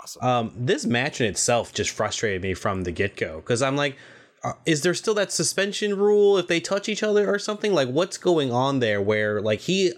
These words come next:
Speaker 2: jumps Jericho in front of all of J A S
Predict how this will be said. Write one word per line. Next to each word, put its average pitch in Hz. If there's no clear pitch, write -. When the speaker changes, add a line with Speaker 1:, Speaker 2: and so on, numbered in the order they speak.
Speaker 2:
jumps 139
Jericho 127
in 107
front 120
of 104
all 139
of 139
J 120
A 113
S -